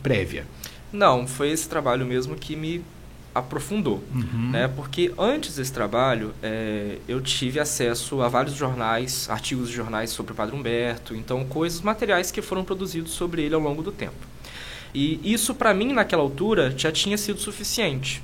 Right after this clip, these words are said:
Speaker 1: Certo,
Speaker 2: Então, eu
Speaker 1: você
Speaker 2: falei
Speaker 1: se
Speaker 2: assim,
Speaker 1: deu
Speaker 2: "Ah,
Speaker 1: satisfeito com essas informações.
Speaker 2: é, com, ah, já sei quem é o Padre Humberto Lindelof", né? Só que quando veio essa amostra científica, que eu fui começar a entrevistar pessoas que
Speaker 1: Ah.
Speaker 2: conheceram o Padre Humberto,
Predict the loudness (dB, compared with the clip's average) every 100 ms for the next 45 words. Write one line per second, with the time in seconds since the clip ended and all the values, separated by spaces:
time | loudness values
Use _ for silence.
0 | -10 -2 2 2 4 4 4 8 8 10
1 | 10 8 10 10 10 8 6 6 4 6
2 | 8 10 10 10 6 0 -6 -8 2 4
3 | 6 6 4 4 2 4 2 4 4 4
4 | 0 -2 -4 -4 -2 -4 -6 -10 -12 -14
5 | -6 -2 -2 -2 -2 0 2 4 4 4
6 | 6 6 6 4 2 2 0 0 -6 -6
7 | -4 -2 -2 -4 -6 -6 -6 -12 -14 -8
8 | 0 0 2 -2 0 0 0 0 0 0
9 | 0 0 2 2 2 -4 -2 0 0 -2
10 | -6 -8 -12 -8 -4 -2 0 0 0 0
11 | -2 0 0 2 0 -2 -8